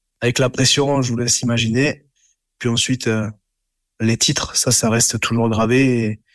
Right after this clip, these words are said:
c'est quelque chose de génial, que ce soit avec, euh, le club, le premier titre en deux mille dix-neuf où, euh, moi, je jouais pas, j'étais blessé, mais, euh, pour moi, c'est le plus joli.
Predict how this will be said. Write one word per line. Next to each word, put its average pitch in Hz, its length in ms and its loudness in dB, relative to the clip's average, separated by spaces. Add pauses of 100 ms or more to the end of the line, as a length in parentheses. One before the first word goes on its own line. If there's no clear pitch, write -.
(300)
c'est - 380 -6
quelque 110 160 0
chose 117 220 0
de 120 100 2
génial, 127 300 0
que 131 100 -4
ce 120 80 0
soit 120 200 0
avec, 117 260 -2
euh, 110 340 -2 (180)
le 123 200 2
club, 139 240 0
le 123 80 0
premier 120 260 -2
titre - 380 -12 (800)
en 123 100 0
deux 123 100 2
mille 131 160 4
dix-neuf 135 480 0
où, 123 160 0
euh, 120 440 2
moi, 135 180 0
je 127 60 -2
jouais 127 260 2
pas, 165 160 0
j'étais 127 460 0
blessé, 123 400 0
mais, 135 240 0
euh, 113 180 -2 (420)
pour 123 120 -2
moi, 135 100 2
c'est 135 140 2
le 123 80 4
plus 123 140 -4
joli. 139 300 -2